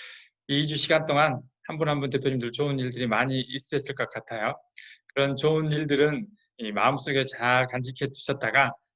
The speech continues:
다음 주 수업 오셔서 다른 대표님들과 굿뉴스 시간에 그런 좋은 소식들 공유하는 시간을 갖겠습니다. 아, 우선 이제 이 주 휴강을 하다 보니까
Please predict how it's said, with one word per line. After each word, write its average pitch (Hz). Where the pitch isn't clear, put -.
다음 117
주 120
수업 196
오셔서 123
다른 131
대표님들과 127
굿뉴스 180
시간에 135
그런 123
좋은 139
소식들 135
공유하는 131
시간을 107
갖겠습니다. 104
아, 110
우선 170
이제 117
이 180
주 170
휴강을 196
하다 147
보니까 123